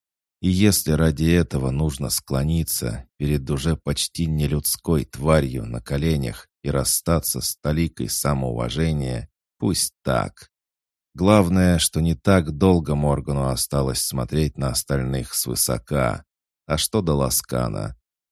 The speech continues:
Ну и пусть заберут западные королевства и провинции.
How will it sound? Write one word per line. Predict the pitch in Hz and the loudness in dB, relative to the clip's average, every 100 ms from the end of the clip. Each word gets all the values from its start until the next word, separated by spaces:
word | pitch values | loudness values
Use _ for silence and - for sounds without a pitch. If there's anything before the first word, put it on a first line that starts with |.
| _ | _
Ну | 135 | 0
и | 151 | 0
пусть | - 135 120 - - | 2 4 4 2 -4
заберут | 76 78 80 92 87 | 0 2 4 2 2
западные | 73 85 - 80 67 76 | 2 4 4 2 0 -2
королевства | - 73 71 73 76 - - | -2 -2 0 0 0 -2 -4
и | 64 | -6
провинции. | 58 67 65 65 65 60 - 52 53 53 | -4 -4 -2 -2 -4 -4 -6 -4 -6 -8